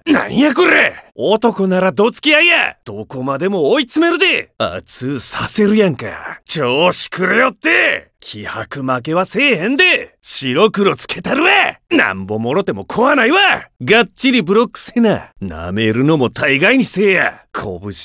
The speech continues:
固めて待っとけや！迎え撃ったる！隠れた強豪か。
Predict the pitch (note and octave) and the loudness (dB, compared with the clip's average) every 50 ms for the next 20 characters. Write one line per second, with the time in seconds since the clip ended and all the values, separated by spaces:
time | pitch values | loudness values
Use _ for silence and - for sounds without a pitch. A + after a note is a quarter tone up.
0 | - - - - G2 - - A2+ B2 A#2+ A#2+ A2+ F2+ E2 - - - - - C#3 | -10 -12 -14 -16 -14 -12 -10 -10 -8 -8 -10 -10 -8 -8 -8 -8 -8 -6 -6 -4
1 | D#3 - B3 A#3 G3 C3+ G#2 - - - - G2 F#2+ G2 G#2 - - - - G3+ | 0 2 2 4 4 2 0 -2 -4 -10 -10 -8 -8 -8 -8 -8 -6 -2 0 2
2 | G#3 A3+ B3 A#3+ - - - - D#4+ F4 F#4 G4+ G4+ D#4 - - - - C#3 A2+ | 4 4 4 2 0 0 0 2 2 4 4 4 4 2 0 -2 -4 -4 -2 -2
3 | G2+ B2 - - C3 E3+ - - E2 E2 - - G2+ G2 A2 G#2+ A#2 A2+ A#2 - | -2 -2 -4 -4 -4 -4 -2 -4 -6 -8 -8 -6 -4 -2 -2 0 -2 -2 -2 -4
4 | - E2+ C#2+ - - - - | -6 -8 -10 -10 -14 -18 -18